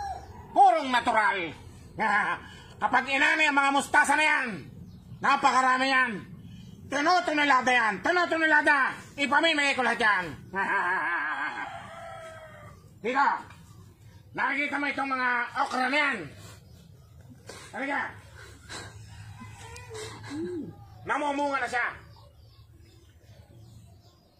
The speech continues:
Mister Francis Leo Marcos, kapag namunga lahat itong halaman ko rito, katulad nitong mga mustasa at itong mga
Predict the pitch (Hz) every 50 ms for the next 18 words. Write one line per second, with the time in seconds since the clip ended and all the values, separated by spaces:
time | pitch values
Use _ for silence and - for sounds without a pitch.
0 | _ _ _ _ _ _ - _ _ _ _ _ _ - 214 240 - - 285 285
1 | 262 - 254 277 285 277 254 269 254 - 277 285 285 285 285 277 277 302 277 226
2 | - - - - - - - - - - - - - - - - - - - -
3 | - - - - - - - 196 214 269 269 247 254 277 277 311 330 330 320 302
4 | 294 269 285 269 254 240 285 247 240 247 262 262 262 240 240 247 233 226 220 208
5 | 185 151 - - - - - - - - - - - - - - 196 202 - 277
6 | 277 269 262 247 202 254 247 254 254 247 240 233 226 226 214 196 - - 285 277
7 | 233 262 254 220 190 - - - - - - - - - - - - - - -
8 | - 202 220 - 262 247 - 311 339 339 311 302 285 277 269